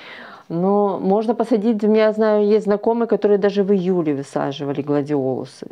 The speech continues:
Тогда уже, конечно, цветение запаздывает, и оно уже до конца сентября, начала октября даже гладиолусы цветут. Хотя уже как бы в конце сентября хочется их и выкопать.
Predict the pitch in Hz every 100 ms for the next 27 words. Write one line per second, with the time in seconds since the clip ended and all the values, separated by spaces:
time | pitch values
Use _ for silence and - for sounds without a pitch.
0 | - _ _ _ _ - 143 147 196 269
1 | 226 214 196 170 147 139 - 143 - _
2 | _ - 147 - 190 214 202 165 156 185
3 | 247 294 254 254 254 247 - - 156 180
4 | 220 202 165 190 220 196 190 190 - 165
5 | 175 175 202 175 - 175 165 - 156 196
6 | 208 175 160 160 156 160 165 - 147 147
7 | 147 139 131 - - - - - - 143
8 | 208 240 202 196 180 170 175 160 - -
9 | - - 165 - 180 214 202 165 - 165
10 | 214 226 202 202 - 180 - 196 190 -
11 | - 127 -